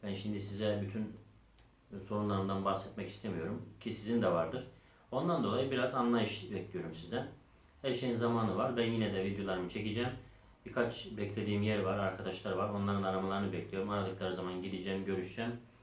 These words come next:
Araştırmamızı yapacağız arkadaşlar. Hani benim videolarıma dikkat ettiyseniz hani, e, kendi kendime işte ne bileyim doğaya çıkıp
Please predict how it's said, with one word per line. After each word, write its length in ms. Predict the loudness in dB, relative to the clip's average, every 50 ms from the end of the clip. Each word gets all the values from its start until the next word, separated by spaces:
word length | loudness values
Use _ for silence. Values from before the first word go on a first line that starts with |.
| -20 -20 -20 -20 -20 -20 -20 -20 -20 -20 -20 -20 -20 -20 -20 -20 -14 0
Araştırmamızı 680 | 6 10 10 10 10 10 6 2 2 2 4 4 4 4
yapacağız 380 | 4 4 4 4 2 2 2 2
arkadaşlar. 560 | 0 -2 -2 -4 -4 -4 -4 -4 -4 -4 -4 -6 -10 -14 -18 -20 -20 -12 -6
Hani 220 | -4 -2 0 2
benim 240 | 6 6 8 8 8
videolarıma 420 | 6 4 4 4 4 4 4 4
dikkat 240 | 2 2 2 2 2
ettiyseniz 460 | 2 0 0 0 0 2 2 2 2
hani, 260 | 4 4 4 4 2 2 0 -6 -14 -20 -20 -20 -20 -20 -20 -20 -20 -20 -18
e, 60 | -16 -14 -14 -12 -12 -14 -8
kendi 240 | -4 -2 0 0 2
kendime 420 | 2 2 2 2 2 4 4 4 2
işte 280 | 2 2 2 2 4
ne 100 | 4 4
bileyim 340 | 4 4 4 2 0 0 -2 -6 0 4
doğaya 320 | 6 6 6 6 4 2
çıkıp 260 | 0 -4 -4 -4 -4